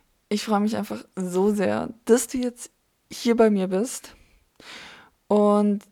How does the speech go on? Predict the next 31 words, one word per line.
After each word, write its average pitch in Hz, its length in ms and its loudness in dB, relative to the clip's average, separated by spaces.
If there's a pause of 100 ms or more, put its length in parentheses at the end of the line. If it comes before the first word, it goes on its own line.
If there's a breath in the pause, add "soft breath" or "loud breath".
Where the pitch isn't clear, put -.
(380)
ich - 160 -6
hoffe 202 160 -6
einfach, 208 200 -6
dass 196 80 -8
es - 100 -12
dir 214 100 -2
gut - 280 -6
geht. - 340 -8 (280)
Ich 202 160 -8
habe 202 120 -6
einfach 202 380 -10 (560)
ein 190 60 -6
Lächeln 220 300 -2
im 214 120 2
Gesicht, 220 440 -2 (460 loud breath)
weil 277 140 2
du 302 100 2
da 226 160 6
bist. 254 240 -2
Und 233 340 -2 (200)
ich 247 180 -2
hoffe, 302 220 0
ich 320 100 -2
kann 311 160 -6
dir - 140 -2
auch 302 100 0
ein 294 80 -4
Lächeln 180 300 -4
ins - 180 -10
Gesicht - 300 -10
zaubern. 196 420 -2